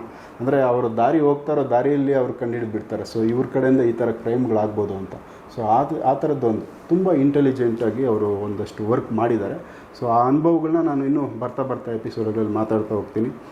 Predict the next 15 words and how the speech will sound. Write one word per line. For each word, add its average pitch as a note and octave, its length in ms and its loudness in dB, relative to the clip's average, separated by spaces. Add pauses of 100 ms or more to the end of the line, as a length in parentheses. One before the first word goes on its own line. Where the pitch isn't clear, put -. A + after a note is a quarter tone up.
(300)
So A#2 80 -4
ಅವ್ರ A#2+ 160 2
ಬಗ್ಗೆ C#3 280 2
ಇನ್ನೂ D3+ 260 4
ಒಂದಷ್ಟು D3+ 300 -2
ವಿಚಾರಗಳು C#3+ 360 0
ನಾನು C3+ 160 0
ಹೇಳ್ಬೇಕಂದ್ರೆ, C#3 440 0
ಒಂದು D#3 120 0
ಹತ್ತು C3+ 260 -2
ವರ್ಷದಿಂದ D3+ 440 0
ಅವರು D3 360 0 (160)
ಈ C3+ 100 2
ಒಂದು C3+ 280 2
ಕ್ಲಾಸಸ್ - 540 -2